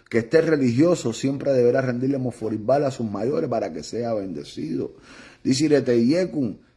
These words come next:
que el religioso, eh, siempre anota las gestiones que vas a hacer, que van a hacer, que el religioso siem-, siempre tiene que tener una agenda. Irete Yekun, el religioso apunta lo que va a hacer al otro día para que todo le salga bien.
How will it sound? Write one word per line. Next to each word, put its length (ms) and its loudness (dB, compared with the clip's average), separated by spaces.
que 100 0
el 40 2
religioso, 920 2
eh, 640 4
siempre 1000 2
anota 560 2
las 240 2
gestiones 720 -4
que 120 -2
vas 180 2
a 80 -2
hacer, 340 -4
que 100 2
van 220 4
a 40 0
hacer, 360 -2
que 120 -8
el 60 -10
religioso 400 -6
siem-, 300 -2
siempre 280 0
tiene 160 0
que 60 2
tener 160 -2
una 180 -2
agenda. 480 -2
Irete 340 4
Yekun, 280 2
el 80 -6
religioso 460 -2
apunta 340 -4
lo 80 -2
que 80 0
va 100 2
a 40 0
hacer 160 -2
al 140 2
otro 240 0
día 180 0
para 180 0
que 100 -4
todo 180 -2
le 120 -2
salga 280 -6
bien. 280 -4